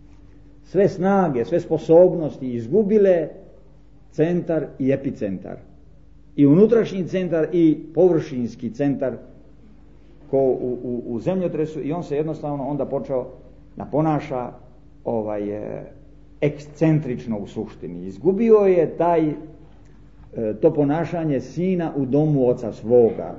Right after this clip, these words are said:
ponašanje domaćina u domu svome, ali gde su i svi ostali domaći i gde je to stvarno dom, a ne neka osvojena.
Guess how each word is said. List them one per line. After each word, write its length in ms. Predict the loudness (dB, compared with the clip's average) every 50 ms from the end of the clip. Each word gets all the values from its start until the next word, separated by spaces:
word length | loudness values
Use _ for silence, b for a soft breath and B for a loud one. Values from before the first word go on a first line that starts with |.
| -10 -8
ponašanje 600 | -6 -4 -4 -4 -4 -6 -6 -6 -4 -2 -2 0
domaćina 800 | 2 2 2 2 2 0 0 -2 -2 -2 -2 0 0 0 0 0
u 80 | -2 0
domu 360 | 2 2 2 2 2 0 0
svome, 540 | -2 0 0 2 2 2 0 -2 -4 -6 -8 B B B B B
ali 220 | -6 -4 -2 -2
gde 140 | -2 -4 -4
su 140 | -4 -4 -8
i 80 | -8
svi 200 | -8 -4 0 0
ostali 460 | 0 0 0 -4 -4 -2 0 0 2 4
domaći 720 | 4 4 4 4 0 0 -2 -4 -10 -14 -16 -16 -16 -16 -16 -18 -20 b b b b b b
i 120 | -6 -2 2
gde 100 | 4 4
je 140 | 4 4
to 140 | 4 2 0
stvarno 460 | 0 0 2 2 4 4 4 4 2
dom, 260 | 2 2 2 2 2 0 -4 -6
a 120 | -6 -4
ne 280 | -4 -2 -4 -4 -6 -8 -12 -20 -16 -8 -4
neka 260 | -4 -2 0 2 2
osvojena. 800 | 4 4 2 0 0 0 2 2 2 0 -4 -8 -10 -12 -14